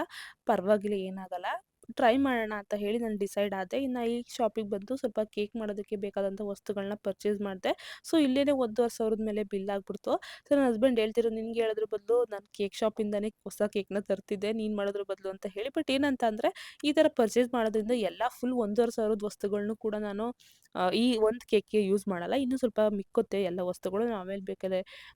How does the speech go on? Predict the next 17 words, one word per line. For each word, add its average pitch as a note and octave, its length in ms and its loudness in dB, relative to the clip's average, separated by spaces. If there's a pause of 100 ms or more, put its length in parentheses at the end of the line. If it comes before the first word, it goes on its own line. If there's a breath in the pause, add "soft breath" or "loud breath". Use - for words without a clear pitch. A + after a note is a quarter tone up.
ಆ, F3 200 -6
ಮಾಡ್ಕೋಬೋದು G3+ 640 0
ಕೇಕ್‌ಗಳ್ನ. F3+ 500 -4 (340 loud breath)
So, - 180 -2
ಅದಕ್ಕೋಸ್ಕರ A#3+ 460 2
"ಏನಾಗಲ್ಲ G3+ 460 0
ಬಿಡು" F#3+ 280 -4
ಅಂತ F#3 180 -6
ಹೇಳಿ F#3 220 0
ಹೇಳ್ತಿದ್ದೆ. F#3+ 580 -6
ಇನ್ನ A#3+ 160 0
ಇವತ್ತು B3 280 2
ನನ್ A#3+ 180 0
ಕೇಕ್ A3 320 0
ಮಾಡೋದೇ A3 240 0
ಒಂದ್ A3 160 0
ದೊಡ್ಡ F#3 200 -4